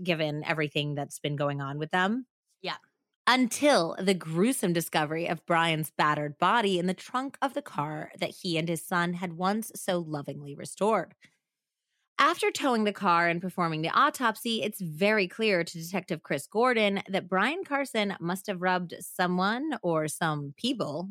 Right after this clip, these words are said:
Speaker 1: the wrong way. According to the coroner, somebody had beat this man to a bloody pulp and left him abandoned in his car less than twenty-four hours after the murder.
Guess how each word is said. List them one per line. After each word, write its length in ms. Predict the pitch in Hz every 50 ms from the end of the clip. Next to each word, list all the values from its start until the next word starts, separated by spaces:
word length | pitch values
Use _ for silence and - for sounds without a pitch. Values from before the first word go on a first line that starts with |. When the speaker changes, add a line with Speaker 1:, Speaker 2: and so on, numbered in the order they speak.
| 208
Speaker 1:
the 120 | 190 165 156
wrong 300 | 151 151 151 143 143 143
way. 460 | 147 180 208 196 160 - - - - _ _ _ _ _ _ _ _ _ _ _ _ _ -
According 520 | 196 - - - - 277 285 320 381 427 508 -
to 100 | - 339
the 80 | 392
coroner, 760 | 370 - - - 285 262 190 156 139 120 - - - 196 196 - _ _ _ _ _
somebody 540 | - - - - 233 240 247 294 339 359 392
had 300 | 370 349 311 214 180 -
beat 240 | 185 185 202 196 -
this 240 | 254 247 - - 214
man 320 | 185 165 156 156 156 156
to 180 | - - 175 170
a 80 | 165
bloody 640 | 160 156 151 - 165 160 160 160 170 185 208 226 247 - - - _ -
pulp 420 | - - 160 139 135 139 - _ _ _ - - - - - -
and 200 | - 196 190 185
left 300 | 175 180 175 190 - -
him 200 | - 277 269 277 - -
abandoned 600 | 214 175 - 180 175 175 180 185 196 202 208 196
in 120 | 190 196
his 180 | 208 202 - -
car 400 | - - 170 151 151 151 151 -
less 200 | 170 170 165 -
than 220 | - 180 175 170
twenty-four 960 | - - - - 214 214 226 220 - 247 247 254 - - 196 180 175 175 175 - -
hours 360 | 147 143 147 147 147 147 - - -
after 340 | 139 135 139 - - - 156
the 120 | 147 143
murder. 400 | 143 139 131 123 - 90 87 -